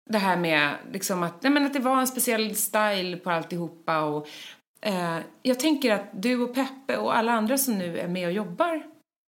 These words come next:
för L P-verksamheten, det känns ju som att det har förändrats väldigt mycket sen, sen jag var ung, liksom.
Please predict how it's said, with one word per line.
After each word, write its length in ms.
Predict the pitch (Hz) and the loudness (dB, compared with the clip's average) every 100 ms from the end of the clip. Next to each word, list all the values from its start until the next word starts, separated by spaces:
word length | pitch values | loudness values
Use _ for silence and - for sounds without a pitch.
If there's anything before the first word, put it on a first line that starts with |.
| _ _ - | _ _ 0
för 80 | 214 | 0
L 120 | 160 | 0
P-verksamheten, 600 | 139 139 - 165 151 160 - | -2 -4 -4 -8 -8 -10 -10
det 180 | 196 233 | -4 0
känns 300 | 311 302 269 | 2 2 2
ju 40 | |
som 200 | 214 202 | 0 0
att 300 | 185 185 - - _ _ _ _ | -2 -4 -10 -10 _ _ _ _
det 80 | 202 | -4
har 60 | 190 | 0
förändrats 560 | 226 262 240 185 - | 2 2 2 0 -6
väldigt 460 | 165 156 185 156 156 | -6 -2 -2 -2 -6
mycket 480 | 170 - - 165 165 | -10 -4 -2 0 0
sen, 380 | 170 160 165 165 _ _ _ _ _ _ _ _ _ _ _ _ - | -2 -4 -8 -12 _ _ _ _ _ _ _ _ _ _ _ _ -8
sen 140 | - 196 | 0 4
jag 180 | 294 | 4
var 100 | 220 | 4
ung, 260 | 156 151 156 | 0 0 -2
liksom. 340 | - - 185 | -4 -6 -8